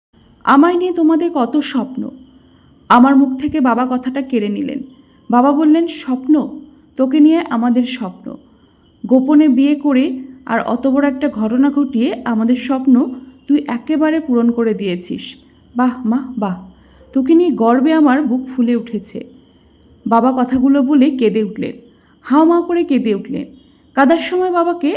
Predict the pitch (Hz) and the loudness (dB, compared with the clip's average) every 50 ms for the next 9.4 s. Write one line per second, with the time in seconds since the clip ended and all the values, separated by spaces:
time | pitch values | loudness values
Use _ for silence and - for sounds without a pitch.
0 | - - - 233 233 262 277 262 254 254 262 262 254 262 294 269 269 269 262 254 | -4 -4 -2 0 2 4 4 4 4 4 2 -2 -6 -6 -6 -6 -4 -2 -2 -2
1 | 262 262 294 285 262 - - - 254 254 - - - - - - - _ _ _ | -2 -2 -2 -4 -4 -4 -4 -2 -2 -2 -2 -4 -12 -14 -18 -20 -20 _ _ _
2 | _ _ _ _ _ - 226 240 262 277 311 320 330 359 302 - - - 262 294 | _ _ _ _ _ -4 0 2 4 4 4 4 2 -2 -4 -6 -4 -2 0 0
3 | 294 240 240 247 247 247 247 233 220 214 262 - - - - - - _ _ _ | 2 2 2 4 4 4 4 2 0 -2 -4 -4 -6 -10 -20 -20 -20 _ _ _
4 | _ - 233 240 247 294 330 330 320 320 311 320 - 311 302 302 269 254 - - | _ 0 4 4 6 6 6 6 4 2 0 -4 -8 -6 -2 -2 0 0 -2 -4
5 | 254 233 214 220 - - 285 277 302 330 311 330 339 269 226 262 294 - - - | -6 -8 -8 -8 -6 -8 -8 -6 -2 -2 0 0 0 0 0 -2 -2 -4 -4 -6
6 | 269 220 220 233 226 - 247 247 247 254 262 240 202 175 - - - - - - | -4 -4 -4 -4 -4 -2 0 0 0 0 0 0 0 -2 -6 -8 -10 -14 -18 -20
7 | _ _ _ _ _ _ _ - 240 285 349 339 330 285 220 196 180 - - - | _ _ _ _ _ _ _ 0 2 2 2 2 2 0 0 0 -2 -6 -8 -8
8 | 220 185 - - - - - 254 226 220 240 233 262 240 269 247 269 285 294 277 | -8 -6 -6 -8 -10 -8 -6 -4 -2 -2 -2 -2 -2 -2 -2 -2 -2 -2 -2 -2
9 | - - 254 285 - - - | -2 0 0 0 0 -2 -8